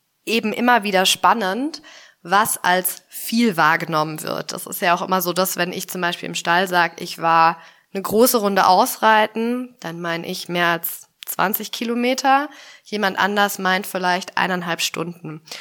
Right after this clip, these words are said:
Und genauso ist es in diesem Fall auch ein bisschen. Also bei diesen Lebenskilometern, auf die wir angespielt haben,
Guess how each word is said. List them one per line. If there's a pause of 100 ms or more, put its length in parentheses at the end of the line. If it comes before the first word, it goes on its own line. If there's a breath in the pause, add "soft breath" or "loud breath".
(200 loud breath)
Und
genauso
ist
es
in
diesem
Fall
auch
ein
bisschen.
Also
bei
diesen
Lebenskilometern,
auf
die
wir
angespielt
haben,